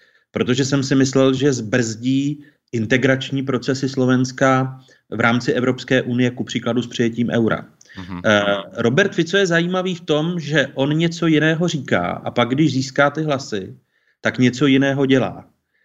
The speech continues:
Speaker 1: Eh, ta letošní situace je výrazně jiná v tom, jestli to, jak Roberta Fica pozoruji posledního tři čtvrtě roku,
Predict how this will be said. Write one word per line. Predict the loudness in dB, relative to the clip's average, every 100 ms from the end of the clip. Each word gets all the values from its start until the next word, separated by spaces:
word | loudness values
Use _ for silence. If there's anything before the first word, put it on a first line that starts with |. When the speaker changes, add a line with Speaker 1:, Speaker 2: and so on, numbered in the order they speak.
| _ _ -2
Speaker 1:
Eh, | 2 2 0 -4 _ _ _ _
ta | 0 2 2 -2
letošní | -2 -2 0 -4 -2 -4
situace | -2 -4 -4 -6 -6 -10 -12 -12 -14 _ _ 0
je | 4 4 2 -4 -16 _ _ _ -20
výrazně | -10 0 2 2 0 0
jiná | 0 0 -4
v | -4
tom, | -4 -4 -6 -12 -18 _ _ _ _ _
jestli | 0 2 2 -4 0 2 2 0
to, | -4 -2 0
jak | 0 0
Roberta | 0 -2 -2 -4
Fica | -4 -4 -4 -4
pozoruji | -4 0 2 4 2
posledního | 0 -4 0 0 0 0 0
tři | -4
čtvrtě | -6 -4 0 0
roku, | 0 -2 -4 -4 -10